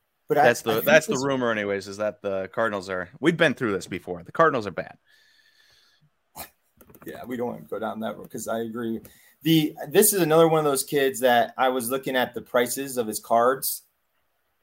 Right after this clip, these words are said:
Speaker 1: and that, that swayed my, my thoughts on him. Because, I mean, I'm looking at his base auto sold for four dollars.
Speaker 2: Yeah.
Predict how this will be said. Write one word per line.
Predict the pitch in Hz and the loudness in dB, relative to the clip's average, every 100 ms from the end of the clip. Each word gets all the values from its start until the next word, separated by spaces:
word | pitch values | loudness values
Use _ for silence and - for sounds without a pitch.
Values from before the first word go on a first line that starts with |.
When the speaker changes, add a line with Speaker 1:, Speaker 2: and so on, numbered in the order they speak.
| _ _ _ | _ _ _
Speaker 1:
and | 127 123 | -4 0
that, | 120 120 120 - _ 110 | 4 4 2 -4 _ 0
that | 123 123 - _ _ _ _ _ - | 2 2 0 _ _ _ _ _ -12
swayed | - - 131 127 127 | -8 -4 0 0 0
my, | 117 113 110 110 107 107 98 _ _ _ _ | 2 2 2 2 0 -4 -8 _ _ _ _
my | 113 113 | -4 -2
thoughts | 110 110 117 - | 0 4 4 4
on | 139 147 | 2 2
him. | 170 175 _ _ _ _ _ _ _ _ _ _ | -4 -10 _ _ _ _ _ _ _ _ _ _
Because, | - 131 147 135 127 - - _ _ _ _ _ _ _ _ _ _ _ _ 123 | -12 0 4 4 4 -2 -8 _ _ _ _ _ _ _ _ _ _ _ _ -10
I | 139 | -6
mean, | 139 131 | -2 0
I'm | 127 135 | 2 2
looking | 135 131 | 0 0
at | 120 117 | 0 0
his | 123 | -2
base | 117 135 135 131 | 0 0 2 4
auto | 123 117 113 110 _ _ | 4 4 0 -4 _ _
sold | - 135 113 | -8 -6 -8
for | 107 | -8
four | - 123 113 | -4 0 4
dollars. | 107 98 78 - - - _ _ _ _ _ _ - | 4 4 0 -6 -14 -16 _ _ _ _ _ _ -16
Speaker 2:
Yeah. | - | -14